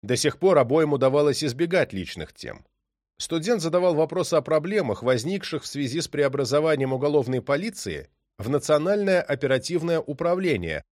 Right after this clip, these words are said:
а также о том, что изменилось в ведении расследований. «Тяжело ли, по-вашему, расследовать сексуальные преступления против детей, если у тебя самого есть дети?»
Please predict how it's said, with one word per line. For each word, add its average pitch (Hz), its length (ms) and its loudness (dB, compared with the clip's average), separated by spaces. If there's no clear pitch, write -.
а 98 120 -4
также 127 340 4
о 120 60 4
том, 202 260 0
что 202 240 -2
изменилось 147 640 0
в 104 40 -12
ведении 120 580 -2
расследований. 78 760 -4
«Тяжело 214 320 0
ли, 240 100 4
по-вашему, 196 480 4
расследовать 175 500 0
сексуальные 165 460 0
преступления 151 640 -2
против 147 360 -2
детей, 175 360 -4
если 190 300 -2
у 175 80 -2
тебя 175 240 -2
самого 208 360 0
есть 113 260 0
дети?» 98 360 -6